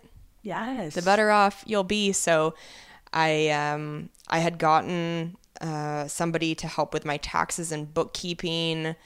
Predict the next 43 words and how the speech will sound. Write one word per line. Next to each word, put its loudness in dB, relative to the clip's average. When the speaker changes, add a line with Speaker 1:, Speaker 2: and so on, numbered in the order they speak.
Speaker 2:
about -6
a -2
year -2
and 0
a -4
half -6
ago, 4
and 2
that 4
was 0
a 0
really 2
big -2
change -2
for -4
me. 2
But 4
I, -6
I, -8
I'm -2
just -2
learning 4
a 4
lot 2
still. -2
It's -6
like, -2
yeah, -2
those -2
are, 0
but -2
that's 2
still 0
not 0
the -6
same 0
person -2
necessarily -2
that 0
can 4
Speaker 1:
Right. -8
Speaker 2:
help -2
you 2